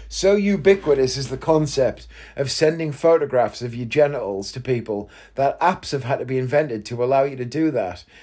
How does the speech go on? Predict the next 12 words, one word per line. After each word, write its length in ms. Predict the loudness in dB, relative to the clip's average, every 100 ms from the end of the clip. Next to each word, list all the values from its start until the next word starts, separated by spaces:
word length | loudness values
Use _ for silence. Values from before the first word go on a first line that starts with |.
| -12
without 360 | -2 4 4 4
the 100 | -2
other 140 | -4
person 520 | -2 2 0 -2 -10 -6
taking 300 | -4 -4 -6
a 40 |
screenshot 600 | -8 -6 -4 -4 -2 -2
of 80 | -2
it 140 | -4
without 280 | 0 0 -2
you 120 | -4
knowing. 360 | -4 -2 -2